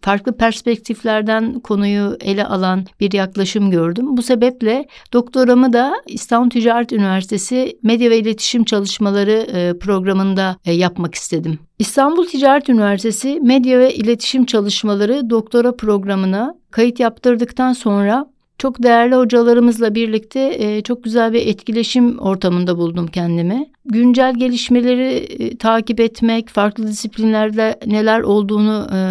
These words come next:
anlamak için sadece derslerde değil, ders dışı da hocalarımızla çok güzel bir iletişim bağı kurduk. Böylece çok verimli bir dönem geçti. Ben şu anda dördüncü, e, yılımı bitirmiş durumdayım ve bu yıl sonunda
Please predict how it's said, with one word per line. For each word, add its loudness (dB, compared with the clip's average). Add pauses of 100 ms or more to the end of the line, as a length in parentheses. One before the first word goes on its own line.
anlamak 0
için -2 (200)
sadece 2
derslerde 2
değil, 0
ders 4
dışı -2
da 2
hocalarımızla 2 (140)
çok -8
güzel 0
bir 0
iletişim -2
bağı 4
kurduk. 0
Böylece 4 (280)
çok 0
verimli 6
bir 0
dönem 2
geçti. -2
Ben 0 (100)
şu 2
anda 2
dördüncü, 2
e, -2
yılımı 0
bitirmiş 0
durumdayım 2 (120)
ve 2
bu 0
yıl 0
sonunda -2